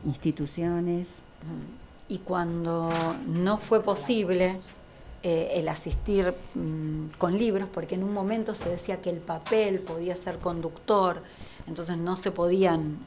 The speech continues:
Speaker 2: eh, o-, eh, poblar las bibliotequitas. Lo que hicimos fue tarjetas literarias, que eran recortes, em,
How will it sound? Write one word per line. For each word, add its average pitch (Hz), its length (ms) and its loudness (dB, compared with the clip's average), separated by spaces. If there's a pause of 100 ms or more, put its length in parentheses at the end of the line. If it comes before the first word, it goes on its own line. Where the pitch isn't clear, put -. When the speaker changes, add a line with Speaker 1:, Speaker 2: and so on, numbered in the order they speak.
Speaker 2:
eh, 151 400 -4 (880)
o-, 165 240 -2
eh, 160 140 -4
poblar 175 640 6
las 160 220 -2
bibliotequitas. 196 920 0 (460)
Lo 190 120 2
que 196 80 2
hicimos 233 400 -2
fue 196 160 -2
tarjetas 196 460 -4
literarias, 208 720 0 (680)
que 160 600 0 (540)
eran 165 520 -2 (100)
recortes, 180 1300 4 (480)
em, 165 720 -4